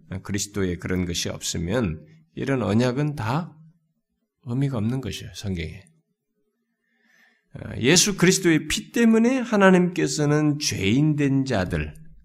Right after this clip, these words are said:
곧 그의 백성들과 언약을 맺으신 것입니다. 구약이라 할지라도 그런 시공간을 초월하는 개념이 계속 있는 거예요. 제가 이런 건 여러 차례 여러분들 얘기했습니다.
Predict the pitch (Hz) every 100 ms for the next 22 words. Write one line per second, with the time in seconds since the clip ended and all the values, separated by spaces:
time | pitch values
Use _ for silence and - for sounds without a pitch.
0 | - - _ 104 95 - 104 98 95 98
1 | - - 165 160 156 156 151 151 185 220
2 | 214 90 95 95 110 185 180 160 160 117
3 | 85 - 87 101 - _ _ _ _ _
4 | _ _ _ _ _ - - - - 185
5 | 240 226 220 202 196 196 190 175 170 165
6 | 165 160 - - 262 247 226 214 196 190
7 | 185 - 196 185 170 139 107 107 104 104
8 | - - - 110 90 92 92 87 82 120
9 | 110 120 113 98 113 127 127 95 90 92
10 | 87 87 85 85 - 87 - 101